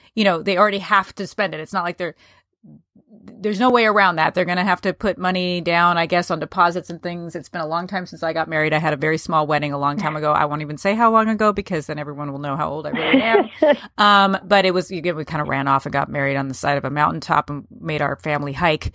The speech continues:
Speaker 1: You know, it was very kind of <laughs> small with a big party later.
Speaker 2: That's amazing.
Speaker 1: But <laughs> it was fun. Um, but,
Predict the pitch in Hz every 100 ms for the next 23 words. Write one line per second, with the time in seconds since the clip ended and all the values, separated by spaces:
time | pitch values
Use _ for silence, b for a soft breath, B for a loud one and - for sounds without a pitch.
0 | b 226 233 208 175 202 190 175 208 185
1 | 214 - - - - 285 226 214 220 B
2 | 349 311 269 277 185 269 208 - 240 226
3 | 247 247 247 277 285 247 262 294 262 240
4 | 208 - - 262 294 277 302 302 269 320
5 | 359 - 370 190 269 311 294 - 240 233
6 | 202 202 226 370 285